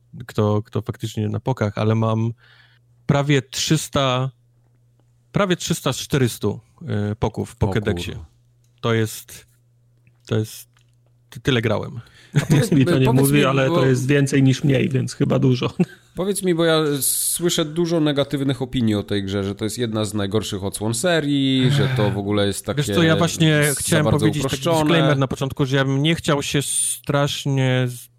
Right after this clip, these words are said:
Speaker 1: e, zniżać do, do tego wszystkiego, co się dzieje wokół tej gry.
Speaker 2: Okej.
Speaker 1: E, jest oczywiście problem taki, że, em, jest dość okrojony ten cały po-, Pokédex,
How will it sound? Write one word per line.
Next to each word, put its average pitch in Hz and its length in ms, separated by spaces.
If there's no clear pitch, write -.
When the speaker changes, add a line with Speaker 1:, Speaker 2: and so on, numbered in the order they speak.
Speaker 1:
e, 120 260
zniżać 131 720
do, 120 360
do 120 100
tego 127 180
wszystkiego, - 280
co 127 100
się 127 120
dzieje 123 280
wokół 165 240
tej 170 160
gry. 175 340
Speaker 2:
Okej. 101 260
Speaker 1:
E, 120 400
jest 135 440
oczywiście 139 480
problem 139 420
taki, 131 360
że, 123 560
em, 117 720
jest 131 320
dość 143 280
okrojony 131 960
ten 120 120
cały 123 240
po-, - 240
Pokédex, 147 380